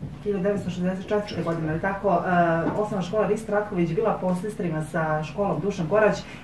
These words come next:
Evo i nakon toliko, e, dugo godina ponovo ste nekako zajedno, ali tako, učenici osnovne škole Dušan Korać, a, pohađaju nastavu u vašim prostorijama. Kako se u tom dijelu, e,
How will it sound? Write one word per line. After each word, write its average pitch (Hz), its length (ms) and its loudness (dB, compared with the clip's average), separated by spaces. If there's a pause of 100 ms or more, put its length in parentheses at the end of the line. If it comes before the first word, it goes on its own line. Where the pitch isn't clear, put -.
Evo 220 260 6
i 180 60 2
nakon 196 400 2
toliko, 190 680 2
e, 175 240 2
dugo 208 240 2
godina 190 720 2
ponovo 208 360 2
ste 175 160 -4
nekako 180 340 0
zajedno, 143 400 0
ali 175 160 0
tako, 185 260 2
učenici 190 480 2
osnovne 175 300 2
škole 185 340 0
Dušan 175 240 -2
Korać, 190 380 2 (320)
a, 185 200 4
pohađaju 190 400 2
nastavu 175 560 2
u 170 100 0
vašim 202 440 0
prostorijama. 202 800 4
Kako 202 440 2
se 175 360 2
u 165 40 -2
tom 196 220 4
dijelu, 185 400 4
e, - 20 -8